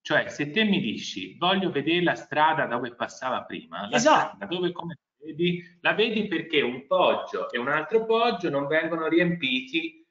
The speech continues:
Speaker 1: da, da del terreno di riporto che farebbe comodo a loro, no? Quindi la traccia è territoriale, ma non è pavimentale nel caso. Eh,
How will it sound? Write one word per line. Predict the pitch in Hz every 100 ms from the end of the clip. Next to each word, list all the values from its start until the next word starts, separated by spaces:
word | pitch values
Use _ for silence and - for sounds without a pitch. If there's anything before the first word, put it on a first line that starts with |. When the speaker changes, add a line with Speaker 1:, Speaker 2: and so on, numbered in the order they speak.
| _
Speaker 1:
da, | - 131 123 -
da | 127
del | 123 120
terreno | - 160 131 127 135 120
di | 120
riporto | 139 120 110 110 -
che | 107
farebbe | - 101 95 98
comodo | 95 95 95 95 95
a | - 95
loro, | 90 85 90
no? | 101 147 147 - _ _
Quindi | 160 117 107
la | 131
traccia | - 196 220 -
è | -
territoriale, | 110 104 104 120 143 101
ma | 98
non | 101
è | 180
pavimentale | - 110 110 104 98 - 92 87 90 _ _
nel | - -
caso. | 101 87 - 98 _ _ _ _ _ _ _ _ _ _
Eh, | - -